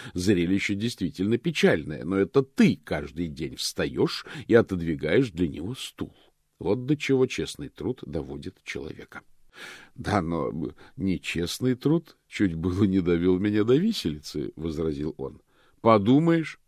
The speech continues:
виселица отнимает пару минут. Собрание комиссии пенсионного фонда отнимает вечность. Это же скука смертная. Ты по рукам и ногам скован золотистыми цепями».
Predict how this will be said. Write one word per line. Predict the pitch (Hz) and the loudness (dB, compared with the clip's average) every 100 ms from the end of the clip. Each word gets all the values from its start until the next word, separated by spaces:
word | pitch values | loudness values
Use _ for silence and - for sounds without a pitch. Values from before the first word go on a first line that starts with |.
| - | -8
виселица | 98 123 143 - 160 147 - 117 | 0 2 2 2 0 2 4 4
отнимает | - 117 120 123 117 | 4 0 4 4 2
пару | - 117 113 | 4 6 6
минут. | 113 123 123 95 - _ _ _ - - | 4 2 4 2 0 _ _ _ -20 -2
Собрание | - 131 120 123 113 107 | 6 8 10 8 8 4
комиссии | 110 107 123 107 120 | 4 2 2 2 0
пенсионного | 98 113 104 113 113 110 107 107 | 2 0 2 4 4 4 4 4
фонда | 107 120 117 107 | 4 4 6 4
отнимает | 90 113 117 104 | 4 4 4 4
вечность. | 90 123 110 - 85 62 - - | 6 4 4 0 -8 -10 -14 -8
Это | - 95 110 | -2 2 4
же | 117 | 4
скука | - 160 147 113 | 4 4 6 4
смертная. | - 131 117 - 82 60 - _ _ _ - | 2 2 2 2 -8 -10 -14 _ _ _ 2
Ты | 110 | 2
по | - 104 | 4 4
рукам | 101 - 120 123 | 4 2 -2 0
и | |
ногам | 110 107 120 107 78 | 0 0 0 0 -2
скован | - - 98 98 113 95 | -10 -2 0 2 0 -2
золотистыми | 73 98 95 87 - 90 - - 92 92 | 0 2 2 0 -2 -6 -6 -4 -2 -2
цепями». | - 101 98 - 78 - - | -4 -4 -4 -6 -8 -12 -18